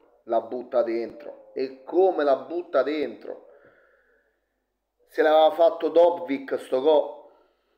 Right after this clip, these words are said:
domani sui giornali grandi titoli, grandissimi titoli. Mo domani mattina vedrete che sul Corriere dello Sport,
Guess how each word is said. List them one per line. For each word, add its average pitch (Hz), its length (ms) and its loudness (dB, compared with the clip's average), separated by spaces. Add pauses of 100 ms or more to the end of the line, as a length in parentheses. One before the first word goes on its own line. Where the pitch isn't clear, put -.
domani 147 380 -2
sui 127 180 -10
giornali 135 720 -4 (500)
grandi 131 680 -6
titoli, 107 580 -8 (320)
grandissimi 131 960 -8
titoli. 107 320 -14
Mo 147 120 -2
domani 143 380 -2
mattina 135 400 -6
vedrete 123 360 -2
che 110 140 -8
sul 143 280 -10
Corriere 131 220 -2
dello 120 140 -2
Sport, - 720 -10